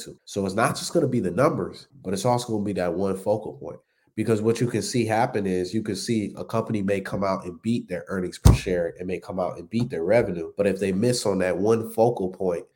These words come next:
that investors are paying attention to the most, well, the stock can still go down, right? So that's one thing that I've learned throughout earnings season is,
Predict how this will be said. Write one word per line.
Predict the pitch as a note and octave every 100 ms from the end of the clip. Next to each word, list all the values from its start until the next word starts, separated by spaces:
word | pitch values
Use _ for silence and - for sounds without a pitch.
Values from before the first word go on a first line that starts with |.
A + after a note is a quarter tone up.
| _
that | F#2+
investors | F2+ F#2+ G#2 - F#2+
are | F2+
paying | - G2+ F#2+ E2+
attention | - C3 D3 G2 -
to | F#2
the | F2
most, | F2 C3+ C3+ - - -
well, | B2
the |
stock | - F2+ F2 -
can |
still | - F2 E2
go | D#2 D2+
down, | F#2 - _
right? | - E2 F#2 F#2
So | - G#2 F#2+ E2+ - _ _ _ _ _ _ -
that's | B2+ D3 - - - -
one | A2+ A#2 B2+ C3+ C3+
thing | C3 A#2
that | G#2+
I've | F#2+ F#2
learned | G#2 B2 A#2+ G#2+ -
throughout | G#2 G2+ G2 -
earnings | A2 A2+ F#2 -
season | G2 F2+ F2+ F2 -
is, | G2 G2 F#2+ F#2+ F2+ -